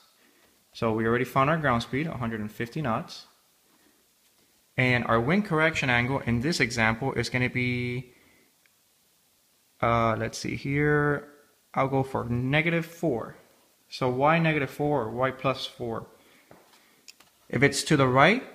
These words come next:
it's gonna be, you're gonna add, and if it's to the left, then you're gonna subtract.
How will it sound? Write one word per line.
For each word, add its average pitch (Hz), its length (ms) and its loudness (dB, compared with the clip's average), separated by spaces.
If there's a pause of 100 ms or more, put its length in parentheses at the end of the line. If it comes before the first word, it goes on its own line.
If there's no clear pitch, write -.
(400)
it's 131 140 -6
gonna 135 160 0
be, 123 120 -2
you're 117 120 -4
gonna 117 300 -2
add, 135 420 2
and 123 80 -2
if 117 160 -4
it's - 140 -16
to 127 160 -2
the 113 80 2
left, 139 600 2 (360)
then 127 120 -2
you're 123 120 0
gonna 117 180 -2
subtract. - 760 -4